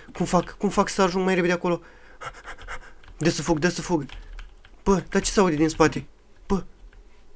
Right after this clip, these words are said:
ce se aude din spate, bă? Bă, ăla e calamar! Fugi, fugi, fugi! <laughs>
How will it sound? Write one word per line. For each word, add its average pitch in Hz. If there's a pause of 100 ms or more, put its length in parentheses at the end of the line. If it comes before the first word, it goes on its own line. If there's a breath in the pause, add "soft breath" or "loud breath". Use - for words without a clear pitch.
ce -
se -
aude 208
din 185
spate, 190
bă? 175
Bă, 285 (200 loud breath)
ăla 359
e -
calamar! 415
Fugi, -
fugi, -
fugi! 523
<laughs> -